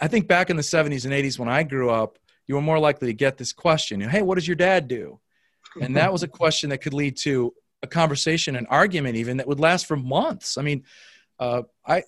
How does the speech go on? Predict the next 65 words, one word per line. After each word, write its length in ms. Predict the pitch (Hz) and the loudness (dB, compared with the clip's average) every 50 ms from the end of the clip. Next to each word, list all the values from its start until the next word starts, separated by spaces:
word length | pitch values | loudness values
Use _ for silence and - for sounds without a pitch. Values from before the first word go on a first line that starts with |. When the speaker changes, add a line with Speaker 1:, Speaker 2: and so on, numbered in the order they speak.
| _ - | _ -2
Speaker 1:
had 200 | - 190 208 180 | 0 2 2 2
<laughs> 120 | - 156 175 | 2 2 2
arguments 440 | 185 147 131 165 196 190 160 - | 0 0 0 0 0 0 0 -2
with 200 | - 156 151 147 | -2 -2 -2 -2
people 280 | - 170 170 160 151 151 | -4 -6 -6 -2 0 0
on 140 | 147 135 131 | 2 2 2
my 120 | 127 117 | 0 -2
dorm 380 | 113 107 - 131 139 160 196 202 | -2 -2 -2 0 2 2 0 0
floor 340 | 202 - - 113 107 101 101 | -2 -4 -4 -2 -2 -2 -2
when 100 | 107 107 | -2 -2
I 100 | 107 104 | -2 -4
was 120 | 107 107 | -4 -4
a 40 | 113 | -8
freshman 500 | 107 - 139 135 127 - - - 117 113 | -6 -2 -2 -2 0 -2 -4 -6 -6 -6
at 100 | 110 98 | -6 -6
the 60 | - | -6
University 360 | 117 117 120 120 120 - - 127 | -6 -4 -4 -4 -6 -6 -8 -8
of 60 | 117 | -8
Illinois 480 | 117 113 113 110 131 160 165 135 113 | -6 -6 -4 -4 -2 -2 -2 -2 -2
that 140 | 107 110 - | -4 -4 -6
went 160 | 113 113 110 | -6 -4 -2
on 240 | 110 107 107 104 107 | -2 -2 -2 -4 -4
for, 200 | - - 110 120 | -6 -8 -8 -10
for 160 | - - 139 | -10 -10 -10
months. 380 | 143 165 214 247 147 120 - - | -8 -6 -4 -4 -4 -6 -6 -8
I 40 | 123 | -8
mean, 80 | 123 120 | -10 -10
it 360 | - _ _ _ _ _ _ | -12 _ _ _ _ _ _
wasn't 180 | - - 175 165 | -2 0 2 2
like 140 | 147 135 | 2 2
every 220 | - 147 127 131 123 | 2 2 2 0 0
day 240 | - 131 131 147 160 | 2 2 4 4 4
we 80 | 147 | 2
were 60 | 123 | 0
yelling 320 | 110 107 123 160 214 240 185 | -2 0 0 2 2 2 0
at 80 | 139 | -2
each 180 | 127 110 - - | -4 -4 -4 -4
other, 180 | 127 120 196 220 | -2 -2 -4 -4
but, 160 | - 208 - _ _ _ _ _ _ _ _ | -6 -8 -8 _ _ _ _ _ _ _ _
you 60 | - | -10
know, 60 | 320 262 | -8 -4
back 320 | - - 127 151 196 - | 0 2 2 2 2 0
and 100 | 202 165 | -2 -6
forth. 380 | - - 120 127 156 196 - - | -4 -2 0 2 2 2 0 -2
And, 160 | 156 147 143 - _ _ _ _ _ - | -6 -6 -8 -14 _ _ _ _ _ -6
and 220 | 170 180 - - | -6 -6 -2 2
some 120 | - 254 | 4 4
of 60 | 311 311 | 6 6
that 120 | 302 285 | 6 6
was 100 | 320 214 | 4 2
good. 360 | 151 143 202 214 131 107 95 107 | 4 4 6 6 6 4 2 0
I 40 | |
mean, 240 | 117 127 131 135 135 - | -2 -2 -2 -4 -6 -8
it 80 | - 127 | -12 -4
gave 200 | 123 147 151 151 | 0 0 2 2
you 60 | 165 | 2
an 60 | 160 | 2
opportunity 500 | 156 143 - 135 123 - 151 147 143 139 | 2 0 0 -4 -6 -6 -4 -4 -4 -4
to 80 | 131 123 | -4 -6
share 260 | - - - 117 127 | -4 -2 0 0 0
with 140 | 135 135 - | 0 -2 -4
people. 380 | - 147 143 139 - - - _ _ _ | -6 -8 -8 -8 -10 -14 -16 _ _ _
It 60 | 123 | -10
was 140 | 123 120 113 | -10 -8 -8
a, 120 | 120 113 | -8 -10